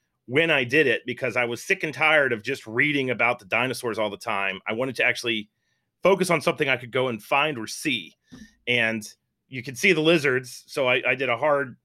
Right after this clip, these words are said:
you know, stage left to the lizards and, and, and basically natural history has been my game. It was my game before I knew natural history was a thing. Um, and so I went to college where I teach. Uh, at that time, it was West Liberty State College. Now it's West Liberty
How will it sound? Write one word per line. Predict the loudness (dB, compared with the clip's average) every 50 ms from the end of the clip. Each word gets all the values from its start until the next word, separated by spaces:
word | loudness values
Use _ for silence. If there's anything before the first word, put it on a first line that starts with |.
| _ _ -8
you | -6
know, | -4 -4 -6 -8 -10
stage | -4 0 2 2 2 2 -2 -2
left | 0 0 0 0 -2
to | -6
the | -6 -2
lizards | -2 0 0 0 -2 -4 -4 -6 -6
and, | -6 -6 -6 -6 -4
and, | -4 -4 -4 -6 -8 -8 -6
and | -6 -4 -4 -6 -8 -10 _ _ _
basically | -2 0 0 -2 -4 -8 -6 -4 -2 -2 -2 -2 -4 _ _ _ _ _ _
natural | -2 0 0 0 0 0 0
history | 0 0 -2 -2 -4 -4
has | -4 -2
been | -2 -2 0
my | 0 0 0
game. | 0 0 0 0 0 0 -2 -4 -4
It | -4
was | -4 -2
my | -2 0
game | 2 2 2 2 2
before | 0 0 2 2 4
I | 4
knew | 4 2 2
natural | 0 0 -2 -2 -4 -4
history | -6 -4 -6 -8
was | -8 -8 -10
a | -10
thing. | -4 -2 0 0 0 -4 -12 _ _ _ _ _ _ _ _ _ -8
Um, | -4 0 0 0 0 0 -4 -8 _ _ _ -8
and | -8 -6 -2
so | 0 2
I | 2 4
went | 4 4 2 0
to | 0 -2
college | 2 4 4 6 6 6 4 2
where | 2 0 0
I | 0
teach. | 0 0 0 0 0 0 -2 -4 -10 -10 -12 _ _ _ _ _ _ _ -6
Uh, | -2 0 2 2 2 0 -2 -2
at | -4 0
that | 0 0 0 0
time, | 0 0 0 0
it | 0
was | -2 -4
West | -4 -4 -4 -6
Liberty | -6 -6 -6
State | -6 -2 0 0 0 0 0
College. | 0 0 0 0 0 -2 -4
Now | -2 -2 -2
it's | -2 -4 -6 -10
West | -10 -10 -10 -8
Liberty | -6 -6 -4 -4 -4 -4 -4 -6